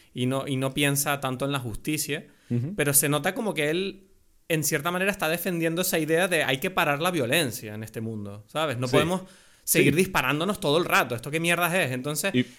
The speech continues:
Speaker 1: pero la
Speaker 2: incluso
Speaker 1: forma en
Speaker 2: él
Speaker 1: que
Speaker 2: pone
Speaker 1: él
Speaker 2: esa ley en el pueblo de que no, de que no
Speaker 1: no se
Speaker 2: hayan
Speaker 1: pu-,
Speaker 2: armas,
Speaker 1: no se
Speaker 2: ¿no?
Speaker 1: puede llevar pistolas, sí.
Speaker 2: Exacto.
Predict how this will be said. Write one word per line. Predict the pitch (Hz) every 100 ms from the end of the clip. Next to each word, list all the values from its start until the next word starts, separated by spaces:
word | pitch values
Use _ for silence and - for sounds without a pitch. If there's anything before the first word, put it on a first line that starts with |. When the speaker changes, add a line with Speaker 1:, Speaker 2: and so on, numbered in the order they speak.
| -
Speaker 1:
pero | 151
la | 139
Speaker 2:
incluso | 127 143 135
Speaker 1:
forma | 156 156
en |
Speaker 2:
él | 185
Speaker 1:
que | 170
Speaker 2:
pone | 170 175
Speaker 1:
él |
Speaker 2:
esa | 175 170
ley | 160 160 185
en | 196
el | 165 110
pueblo | 117 110 147 196
de | 175
que | 113
no, | 101 101 104 113 82
de | 107
que | 90
no | 90 67
Speaker 1:
no | - 147
se |
Speaker 2:
hayan | 120 135
Speaker 1:
pu-, |
Speaker 2:
armas, | 120 -
Speaker 1:
no | 143
se | 143
Speaker 2:
¿no? |
Speaker 1:
puede | 165
llevar | 165 180
pistolas, | 175 - 131 110 110
sí. | 104
Speaker 2:
Exacto. | 120 117 -